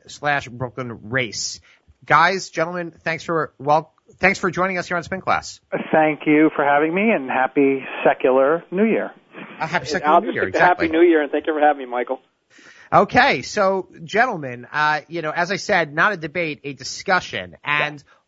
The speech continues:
Speaker 3: Yeah.
Speaker 1: the, the special election hasn't even been called yet. Already, the lead, one of the lead stories on Politico is the G O P's Staten Island headache. And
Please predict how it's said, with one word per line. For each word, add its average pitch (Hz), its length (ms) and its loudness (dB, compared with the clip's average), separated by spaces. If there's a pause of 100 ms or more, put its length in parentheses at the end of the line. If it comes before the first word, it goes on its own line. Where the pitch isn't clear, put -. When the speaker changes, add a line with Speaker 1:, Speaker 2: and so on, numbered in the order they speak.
Speaker 3:
Yeah. 143 180 -14
Speaker 1:
the, 156 100 -18
the 143 160 -14
special 254 360 -4
election 196 300 -2
hasn't 175 360 -2
even 151 180 -4
been 143 140 -10
called 139 420 -8
yet. 92 320 -8 (320)
Already, 160 920 2 (260)
the 139 560 -4
lead, 165 460 0
one 156 140 4
of 156 60 2
the 147 80 2
lead 160 260 0
stories 151 540 6
on 135 160 6
Politico 110 800 2 (340)
is 143 480 2
the 139 400 -4 (100)
G 190 260 2
O 214 100 6
P's 185 360 0
Staten 165 540 0
Island 139 500 -2 (300)
headache. - 760 -2 (340)
And 131 440 -6